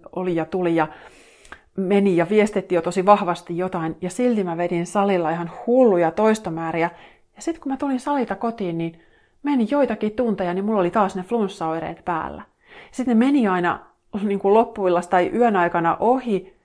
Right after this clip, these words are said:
mut sit seuraavana aamuna mä menin tekemään uudestaan sen samanlaisen treenin, koska mä olin aamulla taas ihan virkeä ja energinen.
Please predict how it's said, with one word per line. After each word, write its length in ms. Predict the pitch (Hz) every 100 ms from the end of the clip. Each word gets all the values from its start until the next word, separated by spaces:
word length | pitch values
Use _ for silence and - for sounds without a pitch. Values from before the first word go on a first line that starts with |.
| _ _
mut 80 | 220
sit 140 | 254 247
seuraavana 480 | 262 262 220 180 -
aamuna 460 | 220 262 220 180 165 -
mä 60 |
menin 200 | 247 262
tekemään 280 | 285 285 254
uudestaan 400 | 311 233 - 180
sen 120 | 208
samanlaisen 600 | 208 285 240 180 170 190
treenin, 360 | 180 240 208 165
koska 240 | 170 -
mä 60 | 196
olin 140 | 214 -
aamulla 420 | 277 208 175 156
taas 260 | 143 165
ihan 200 | 165 160
virkeä 360 | 175 175 165 170
ja 120 | 170
energinen. 680 | - 170 175 - - -